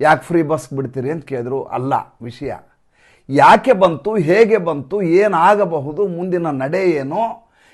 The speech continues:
ಇದೆಲ್ಲದರ ಬಗ್ಗೆ ಆಮೂಲಾಗ್ರವಾಗಿ ಇವತ್ತಿನ ಸಂಚಿಕೆಯಲ್ಲಿ ನಾನು ನಿಮ್ಗೆ ಹೇಳ್ತೇನೆ. ನಿಮಗೆ ಗೊತ್ತು, ಮೊನ್ನೆ ಎಂ ಕೆ ಸ್ಟಾಲಿನ್ ಅವರು ಇದ್ದಕ್ಕಿದ್ದ ಹಾಗೆ ಎಲ್ಲರ ಅಕೌಂಟ್, ಮಹಿಳೆಯರ ಅಕೌಂಟಿಗೆ ತಮಿಳ್ನಾಡಿನಲ್ಲಿ ತಲಾ ಐದು ಸಾವಿರ ರೂಪಾಯಿಗಳನ್ನು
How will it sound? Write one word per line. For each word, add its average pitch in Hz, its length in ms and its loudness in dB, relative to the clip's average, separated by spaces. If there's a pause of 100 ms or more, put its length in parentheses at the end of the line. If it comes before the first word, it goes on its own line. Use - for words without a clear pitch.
(100)
ಇದೆಲ್ಲದರ 214 640 4
ಬಗ್ಗೆ 180 240 0
ಆಮೂಲಾಗ್ರವಾಗಿ 151 880 -2
ಇವತ್ತಿನ 131 400 -6
ಸಂಚಿಕೆಯಲ್ಲಿ 104 600 -18
ನಾನು 101 200 -14
ನಿಮ್ಗೆ 87 240 -20
ಹೇಳ್ತೇನೆ. - 420 -20 (1080)
ನಿಮಗೆ 233 220 2
ಗೊತ್ತು, 233 280 2
ಮೊನ್ನೆ 220 220 0
ಎಂ 196 240 -2
ಕೆ 226 180 -2
ಸ್ಟಾಲಿನ್ 180 380 0
ಅವರು 175 160 -2
ಇದ್ದಕ್ಕಿದ್ದ 165 480 -6
ಹಾಗೆ 147 220 -4
ಎಲ್ಲರ 196 600 0
ಅಕೌಂಟ್, 139 400 -4
ಮಹಿಳೆಯರ 143 340 -4
ಅಕೌಂಟಿಗೆ 120 480 -10
ತಮಿಳ್ನಾಡಿನಲ್ಲಿ 117 960 -12 (520)
ತಲಾ 180 460 6
ಐದು 233 340 2
ಸಾವಿರ 156 400 0
ರೂಪಾಯಿಗಳನ್ನು 117 880 -10